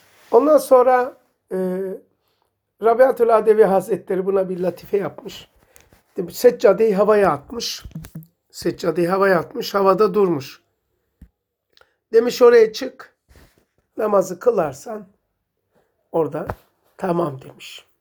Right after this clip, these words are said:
O durdurmuş seccadeyi, sen de kıl. Sonra devam etmiş. Demiş ki Hasan-ı Basri Hazretlerine, bir şey kanunu, kanunu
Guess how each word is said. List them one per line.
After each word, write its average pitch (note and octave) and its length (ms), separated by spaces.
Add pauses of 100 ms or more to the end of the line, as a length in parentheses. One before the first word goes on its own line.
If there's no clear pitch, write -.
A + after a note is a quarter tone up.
(760)
O E3+ 160
durdurmuş G#3 760
seccadeyi, D3 640
sen F3 300
de F#3 140
kıl. F#3 220 (840)
Sonra C4 400
devam G3+ 360
etmiş. - 580
Demiş C4 380
ki E3 280 (580)
Hasan-ı F3 420
Basri E3 260
Hazretlerine, C#3+ 760 (1400)
bir D3 100
şey - 240
kanunu, G3 680 (100)
kanunu F#3+ 720